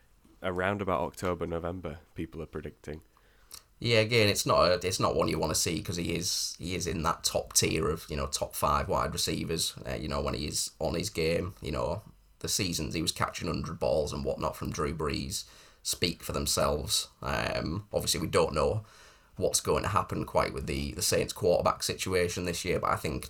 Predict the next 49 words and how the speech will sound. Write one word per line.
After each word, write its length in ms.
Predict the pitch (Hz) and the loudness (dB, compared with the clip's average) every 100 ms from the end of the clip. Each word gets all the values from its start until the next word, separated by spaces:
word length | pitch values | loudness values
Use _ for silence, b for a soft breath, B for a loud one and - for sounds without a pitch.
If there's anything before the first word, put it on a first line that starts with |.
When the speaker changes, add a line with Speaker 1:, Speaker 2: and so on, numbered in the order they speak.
| - | -6
Speaker 2:
no 160 | 90 85 | -2 2
matter, 420 | 90 - - 82 - | 2 0 -2 -6 -8
no 100 | 90 | -2
matter 260 | 92 90 87 | 0 0 -2
what 260 | 87 87 | 0 0
it 120 | 73 80 | 0 -4
was 120 | 78 | -4
going 240 | 69 62 | -2 -2
to 60 | - | -2
be, 280 | - 71 58 | 0 0 0
I 60 | |
think 240 | - 78 - | -2 -4 -4
he 100 | 62 | -4
was 120 | - | -4
going 240 | - 58 | -2 -4
to 60 | - | -2
be 280 | 60 101 - B B B | -4 -4 -8 B B B
a 60 | 104 | -4
top 280 | - - - | 0 0 0
twelve 300 | - 55 - | 0 2 2
receiver 480 | 80 - 73 65 60 | 0 0 -2 -2 0
in 80 | |
my 320 | 69 78 69 55 | 0 2 0 0
eyes, 220 | 62 - | 0 0
certainly 340 | - - 71 | 0 0 0
anyway. 300 | 69 64 71 | -2 -2 0
Obviously, 300 | 67 - - | 0 0 -2
this 160 | - - | -2 -4
just, 380 | - - - - | -4 -4 -4 -4
this 120 | - | -4
just 260 | - 80 - | -4 -6 -2
drop 240 | - - | -2 0
him 100 | - | -2
out 160 | 73 - | -2 -2
the 80 | - | 0
rankings 640 | 76 65 - - 67 - | 0 -2 -6 -6 -6 -6
if 80 | - | -6
he's 180 | 58 | -6
gonna 160 | - 71 | -6 -4
miss, 360 | 71 - - - B B B B | -4 -4 -4 -6 B B B B
um, 260 | 117 - - | -4 -2 -2
a 40 | |
month 360 | 90 - - - | -2 -2 -2 0
or 160 | - 90 | 2 2
two. 380 | - - - - - | 0 0 -2 -4 -6
Um, 260 | 53 62 | -4 -2
but 100 | - | -2
obviously, 340 | - - - 71 | 2 2 2 0
again, 440 | - 78 71 104 | 0 2 2 -2